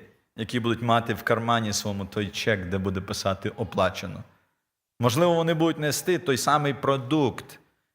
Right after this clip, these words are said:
І хтось би сказав: «Та таке саме в магазині не оплачене», а в тебе оплачене. Ти теж з гріхами жив на землі. Ти не святий родився.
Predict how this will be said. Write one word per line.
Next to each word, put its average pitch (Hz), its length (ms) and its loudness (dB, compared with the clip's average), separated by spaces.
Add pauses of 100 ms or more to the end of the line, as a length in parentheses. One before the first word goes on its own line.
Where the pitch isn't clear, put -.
(100)
І 143 180 4
хтось 160 340 2
би 143 140 2
сказав: 160 460 4
«Та 147 100 2
таке 151 260 2
саме 156 300 4
в 147 40 0
магазині 147 480 2
не 147 100 2
оплачене», 147 720 4 (360)
а 120 80 2
в - 100 -2
тебе 123 240 2
оплачене. 107 580 4
Ти 151 180 -2
теж 147 380 2
з 92 120 0
гріхами 95 500 -4
жив 87 200 -8
на 95 140 -8
землі. 98 320 -12 (600)
Ти 151 120 -2
не 143 120 2
святий 139 500 2
родився. 90 640 -4